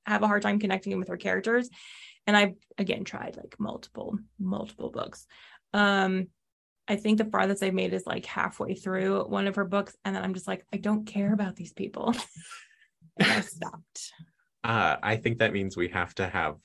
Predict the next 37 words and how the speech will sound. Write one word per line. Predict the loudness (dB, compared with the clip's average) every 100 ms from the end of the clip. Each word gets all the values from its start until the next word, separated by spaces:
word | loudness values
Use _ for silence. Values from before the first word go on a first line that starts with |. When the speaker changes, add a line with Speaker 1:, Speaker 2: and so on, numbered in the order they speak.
| _ _ _ 0
Speaker 2:
follow-up. | 0 2 0 0 0 -2 -4 2
Speaker 1:
I, | 4 4 6
sure, | 10
I'll | 12 12
let | 10 8
you | 6
know | 6
what | 8
Speaker 2:
When, | 6 4
Speaker 1:
happens. | 2 4
Speaker 2:
when | 4
this | 4 2
comes | 2 2 2
Speaker 1:
Yeah. | 0
Speaker 2:
up, | 0
we, | 0 2 6
Speaker 1:
So | 10 12 12 10
Speaker 2:
we | 8 6
need | 6
to | 2
Speaker 1:
Babysitter | 2
Speaker 2:
know. |
Speaker 1:
comes | 2 4
out | 4 4
August | 4 2 2 0
twenty-third. | 0 0 2 2 2 -2 _
So | -2
Speaker 2:
Okay. | 2
Speaker 1:
I | 4
will, | 4 2 2
I'll | 4
let | 4 4
you | 2
know | 4 4
if | 4 4
I | 4 4
end | 2